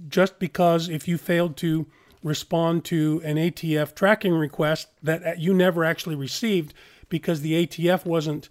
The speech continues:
keeping up with who they were having run those traces, that would be one. If you're transferring,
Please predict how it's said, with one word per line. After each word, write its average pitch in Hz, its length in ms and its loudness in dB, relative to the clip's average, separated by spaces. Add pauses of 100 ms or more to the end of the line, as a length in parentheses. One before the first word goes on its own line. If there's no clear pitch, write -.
(560)
keeping 180 360 2
up 185 180 2
with 151 200 -2
who 202 200 6
they 165 160 4
were 156 160 0
having 156 480 2
run 175 220 4
those 147 180 0
traces, 190 600 -2 (480)
that 180 140 0
would 175 140 -2
be 160 100 2
one. 143 320 0
If 143 140 -8
you're 202 140 2
transferring, 180 720 2